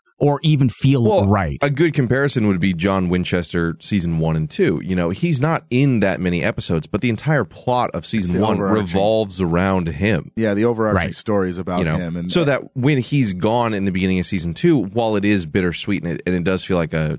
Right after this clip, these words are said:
Speaker 2: cheap shot almost because
Speaker 1: Right.
Speaker 2: it was, we just got him essentially.
Speaker 1: But in,
Speaker 2: It
Speaker 1: yeah.
Speaker 2: made sense for the story. It made sense for the story they were telling, and it fit for the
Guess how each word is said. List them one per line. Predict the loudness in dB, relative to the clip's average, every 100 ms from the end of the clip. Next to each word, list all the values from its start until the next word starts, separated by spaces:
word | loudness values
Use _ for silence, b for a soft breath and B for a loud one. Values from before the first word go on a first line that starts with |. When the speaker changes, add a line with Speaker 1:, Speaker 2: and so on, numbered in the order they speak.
| -8
Speaker 2:
cheap | -4 -2 0
shot | 0 0
almost | 0 0 0 -2
because | -2 0
Speaker 1:
Right. | 0
Speaker 2:
it | 0
was, | -2 -6 -6
we | -2 -2
just | -2 0 0 -4 -6
got | -2 0 -2
him | -2 -4 -4
essentially. | -6 -4 -4 -4 -4 -4 0
Speaker 1:
But | 0
in, | 0
Speaker 2:
It | -2 -20 _ _
Speaker 1:
yeah. | -2 -2
Speaker 2:
made | 0 2 2 0
sense | -2 -2 -2
for | -4
the | -4
story. | -2 0 0 -2 -8 _ 0
It | 0
made | 0
sense | 0 -2
for | -2
the | -2
story | 2 2
they | 2
were | 0
telling, | 0 0 0 -2
and | -2
it | -4
fit | -6 -4 -2 -4 _
for | -2
the | 0